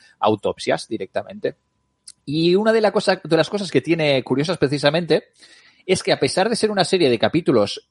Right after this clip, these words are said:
individuales sueltos que se pueden ver por separado y en el orden que queráis, una de las gracias que tiene, yo creo, es que,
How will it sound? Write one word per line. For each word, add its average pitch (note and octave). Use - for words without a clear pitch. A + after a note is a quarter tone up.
individuales D3
sueltos E3+
que -
se G#2+
pueden D3
ver D3
por C3
separado D3
y A2
en F#2+
el G2
orden C3+
que C3
queráis, E3
una B3+
de G3+
las D#3
gracias D3+
que C#3+
tiene, C3+
yo C3
creo, A3+
es G#3
que, -